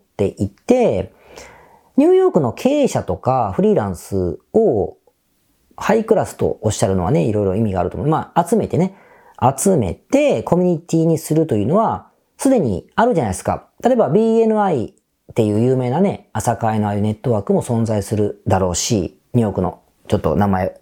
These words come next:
どこにあるか知りませんけど。とか、あと、ご有-、有名な名前申し上げていいんでしょう？僕は、あの、参加してませんが、一旗会っていうね、あの、昔からある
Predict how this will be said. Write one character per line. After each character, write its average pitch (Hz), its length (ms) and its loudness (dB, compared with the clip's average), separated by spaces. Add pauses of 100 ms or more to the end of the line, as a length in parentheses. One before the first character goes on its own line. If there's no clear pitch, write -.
(100)
ど 107 120 4
こ 101 100 0
に 90 60 0
あ 90 40 0
る 98 60 -2
か 95 80 -6
知 - 100 -6
り 98 60 0
ま 87 80 -2
せ 92 100 -6
ん 85 60 -2
け 71 80 -4
ど。 - 160 -2 (560)
と 160 100 2
か、 214 280 2
あ 196 60 2
と、 160 200 2
ご 160 160 2
有-、 165 180 -2
有 170 160 2
名 156 160 0
な 147 120 0
名 165 100 0
前 185 280 -2 (120)
申 160 100 -2
し 156 60 -6
上 175 80 2
げ 123 60 -2
て 123 60 -6
い - 20 -4
い - 20 -4
ん - 20 -2
で 98 60 -4
し - 20 -6
ょ 110 60 0
う？ - 20 0
僕 160 140 0
は、 90 220 -4 (120)
あ 113 80 -4
の、 107 120 0
参 107 180 -2
加 104 100 -2
し - 40 -8
て 110 60 -4
ま 104 100 -2
せ 113 120 -6
ん 104 40 -4
が、 92 60 -4
一 190 200 0
旗 196 240 0
会 92 160 -2
っ - 20 -12
て - 140 -6
い - 20 0
う - 20 2
ね、 185 160 0 (360)
あ 113 140 0
の、 104 380 0 (300)
昔 113 280 0
か 104 100 0
ら 98 100 0
あ 104 60 -2
る 90 160 -2